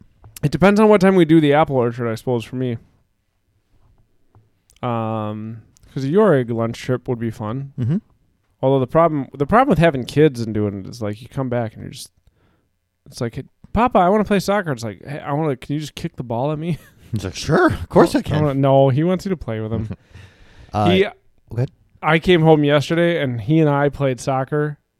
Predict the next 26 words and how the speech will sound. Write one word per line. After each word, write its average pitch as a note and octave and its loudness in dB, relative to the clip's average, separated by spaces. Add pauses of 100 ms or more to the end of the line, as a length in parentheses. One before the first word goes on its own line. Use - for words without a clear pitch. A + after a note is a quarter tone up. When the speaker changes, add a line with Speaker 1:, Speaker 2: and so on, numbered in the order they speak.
(480)
Speaker 1:
for, B2+ -2
like, A2 -8 (1200)
I C#3 -12
don't E3+ -2
know. B2+ -2 (380)
Uh, C#3+ 2
Jorg's E3 4
a, B2+ 4 (580)
a B2+ -4 (380)
bar D#3 6 (400)
in C3+ -2
Saint C#3+ 0
Paul C3 2
that A#2 -6
serves, A#2+ -4
uh, G2+ -6 (1400)
Speaker 2:
German G2 -4
beer, - 0
Speaker 1:
delicious B2+ 0
Speaker 2:
so A#2+ -16
Speaker 1:
German A#2+ -4
beer A2+ -4 (300)
and A2+ -6
food. A2 -4 (1040)
And C#3 0
it's, - -10